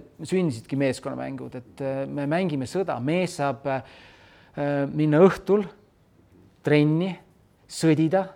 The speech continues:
tulla koju, olla lastele isa, nii-öelda on elus terve, ei, keegi ei hukkunud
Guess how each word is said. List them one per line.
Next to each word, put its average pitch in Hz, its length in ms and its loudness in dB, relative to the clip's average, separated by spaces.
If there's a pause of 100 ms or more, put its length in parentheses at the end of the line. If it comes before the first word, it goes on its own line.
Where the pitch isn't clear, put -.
(380)
tulla 160 240 6
koju, 147 420 0 (460)
olla 143 180 4
lastele 143 400 4
isa, 175 400 -2
nii-öelda 127 220 0
on 131 100 2
elus 131 240 0
terve, 147 400 -2 (280)
ei, 135 220 -2
keegi 135 440 2
ei 131 280 0
hukkunud 156 420 -4